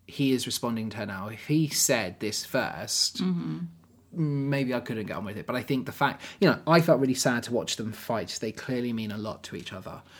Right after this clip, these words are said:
Speaker 1: But this is, I think it's a lot more different than other examples where I've been like, "I can't get on board with this character anymore,"
Speaker 2: Mm-hmm.
Speaker 1: because I feel like this is more real.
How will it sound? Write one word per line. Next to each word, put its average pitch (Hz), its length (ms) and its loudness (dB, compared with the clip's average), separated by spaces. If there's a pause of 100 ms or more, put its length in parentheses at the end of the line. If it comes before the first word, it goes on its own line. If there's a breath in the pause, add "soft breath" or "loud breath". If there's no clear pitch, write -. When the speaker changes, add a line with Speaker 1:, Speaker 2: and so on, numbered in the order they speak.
(200 loud breath)
Speaker 1:
But 127 120 4
this 143 200 4
is, 135 160 2 (320)
I 123 100 0
think 139 240 2
it's 127 140 -6
a 123 40 2
lot 127 200 2
more 123 120 -2
different 113 720 -4
than 113 420 -4 (200)
other 120 240 0
examples 110 500 -6
where 113 120 -6
I've 110 160 -6
been 110 160 -6
like, 95 180 -8
"I 113 80 -2
can't 110 340 -2
get - 60 -6
on 104 160 -4
board 110 160 -8
with 98 80 -8
this 101 80 -8
character 107 420 -6
anymore," 90 440 -8 (500 soft breath)
Speaker 2:
Mm-hmm. 185 280 2
Speaker 1:
because 131 640 0
I 120 100 -6
feel 120 320 -4
like 113 200 -4
this 107 200 -6
is 107 120 -8
more 113 240 -4
real. 123 540 0